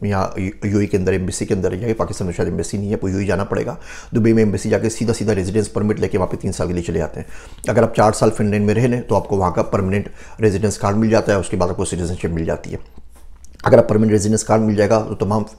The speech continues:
जो बेनिफिट्स वहाँ के लोगों को हैं वो आपके पास भी होंगे। पढ़ाई फ्री हो जाएगी, हेल्थ फ्री हो जाएगी, अ, हेल्थ फ्री हो जाएगी, सोशल सिक्योरिटी बेनिफिट्स होंगे,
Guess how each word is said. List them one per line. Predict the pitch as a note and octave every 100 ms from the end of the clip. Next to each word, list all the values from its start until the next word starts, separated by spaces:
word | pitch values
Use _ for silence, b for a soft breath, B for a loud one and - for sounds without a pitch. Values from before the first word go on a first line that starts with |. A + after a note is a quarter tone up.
| -
जो | F#2+ E3 - -
बेनिफिट्स | G2+ F#2+ A2+ F#2+ G2
वहाँ | F#2
के | A2+
लोगों | G#2+ G2+
को | - G#2+
हैं | G#2 B B G#2+
वो |
आपके | G2+ -
पास | G#2+ F#2 G2+
भी |
होंगे। | F2+ F2 F2 B B -
पढ़ाई | G#2+ G#2+
फ्री | - G#2+
हो | G2+
जाएगी, | F#2+ F#2 G2+ F2+ E2
हेल्थ | G#2+
फ्री | - G#2
हो | G2
जाएगी, | F#2 F2+ E2+
अ, | - G2 F#2
हेल्थ | A#2 A2
फ्री | G#2+
हो | G2+
जाएगी, | F#2 F2+ F2+ F#2+
सोशल | - F2+ F#2+
सिक्योरिटी | - F#2+ G2
बेनिफिट्स | A2+ A2+ A2 F#2+
होंगे, | F#2+